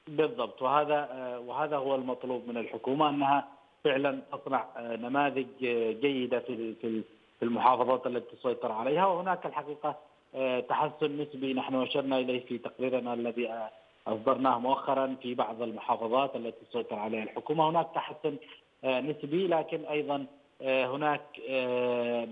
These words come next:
احتياج كبير وهناك تحديات ومعوقات يفترض أن تكون ال-، ال-، الحكومة عند مستوى هذا التحدي، وأن يكون لديها،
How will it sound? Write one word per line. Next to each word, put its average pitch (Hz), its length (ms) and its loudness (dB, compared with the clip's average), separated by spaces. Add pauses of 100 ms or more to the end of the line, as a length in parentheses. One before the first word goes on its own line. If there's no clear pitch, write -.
(180)
احتياج 135 540 0
كبير 139 340 -2
وهناك 131 340 0 (100)
تحديات 123 540 -4
ومعوقات 120 560 -2 (360)
يفترض 131 480 0
أن 123 200 -10
تكون 135 340 -4
ال-، 127 220 -4
ال-، 117 240 -6
الحكومة 139 680 -2 (340)
عند 170 220 0
مستوى 151 440 0
هذا 123 200 0
التحدي، 127 520 -2
وأن 170 240 0
يكون 165 300 -4
لديها، 143 440 0